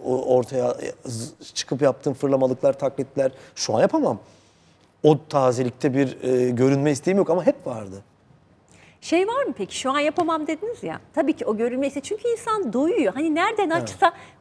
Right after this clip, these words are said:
Speaker 2: oraya oynuyor ya. O açlığıyla
Speaker 1: Evet.
Speaker 2: sınanıyor ya. Or-, orası doymaya başlıyor,
Speaker 1: Evet.
Speaker 2: başlıyor, başlıyor. Orası doymaya başladığında bu sefer kendinize, gerçi siz kırklarınızın başındasınız. Daha çok yolunuz var ve çok gençsiniz
Speaker 1: İnşallah.
Speaker 2: ama, e, daha prime'a da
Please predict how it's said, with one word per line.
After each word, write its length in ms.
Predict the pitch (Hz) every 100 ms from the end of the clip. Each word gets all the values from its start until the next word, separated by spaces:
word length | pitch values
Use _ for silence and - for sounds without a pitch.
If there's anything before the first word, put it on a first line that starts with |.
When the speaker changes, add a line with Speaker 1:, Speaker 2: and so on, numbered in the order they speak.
| -
Speaker 2:
oraya 320 | 403 415 294
oynuyor 340 | 220 214 240
ya. 160 | 240 180
O 80 | -
açlığıyla 460 | - 294 - 370 381
Speaker 1:
Evet. 120 | 262 -
Speaker 2:
sınanıyor 320 | 226 - 403
ya. 100 | 208
Or-, 260 | - 330 185
orası 340 | 285 208 - 196
doymaya 380 | 170 170 165 170
başlıyor, 400 | 127 - - 143
Speaker 1:
Evet. 100 | 139
Speaker 2:
başlıyor, 280 | 110 170 165
başlıyor. 340 | - - - - - _
Orası 300 | 494 571 -
doymaya 340 | 254 330 427 285
başladığında 560 | 247 285 302 277 277
bu 40 | 262
sefer 380 | 302 302 311 302
kendinize, 320 | 302 311 285 - - _ -
gerçi 260 | 480 -
siz 180 | - -
kırklarınızın 640 | - 262 269 269 247 262 208
başındasınız. 640 | 196 214 220 220 170 160
Daha 200 | 220 262 -
çok 380 | - 269 269 -
yolunuz 440 | 180 170 170 160
var 200 | 165 175
ve 80 | 180
çok 300 | - - -
gençsiniz 400 | 208 180 - 117
Speaker 1:
İnşallah. 160 | 226
Speaker 2:
ama, 160 | 175 165 - - - _ -
e, 380 | 233 233 220 - -
daha 160 | 226 247
prime'a 540 | - 240 247 254 277
da 80 | 285